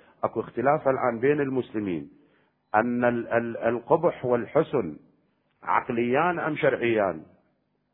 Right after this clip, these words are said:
يعني الآن أنت ليش تستهجن الكذب؟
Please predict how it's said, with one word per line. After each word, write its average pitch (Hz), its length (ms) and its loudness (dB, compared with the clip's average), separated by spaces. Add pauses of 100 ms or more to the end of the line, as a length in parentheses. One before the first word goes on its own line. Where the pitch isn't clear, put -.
(500)
يعني 117 340 4
الآن 139 300 0
أنت - 260 -4 (640)
ليش 185 460 4
تستهجن 160 640 -2
الكذب؟ 107 460 -2